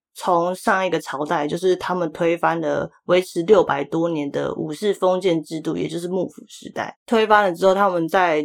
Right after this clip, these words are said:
组织了三权分立的新式政府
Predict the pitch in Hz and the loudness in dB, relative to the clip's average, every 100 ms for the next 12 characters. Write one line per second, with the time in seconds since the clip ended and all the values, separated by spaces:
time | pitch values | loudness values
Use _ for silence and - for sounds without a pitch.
0 | 151 156 151 - 175 185 165 - 190 196 | -2 -4 -4 -4 0 2 2 0 -2 -2
1 | 226 180 160 175 180 185 175 156 147 156 | -2 -2 -4 -2 -2 0 -2 0 -4 -4
2 | - 226 233 233 226 170 - - - - | -4 -2 0 0 0 0 -2 -4 -8 -20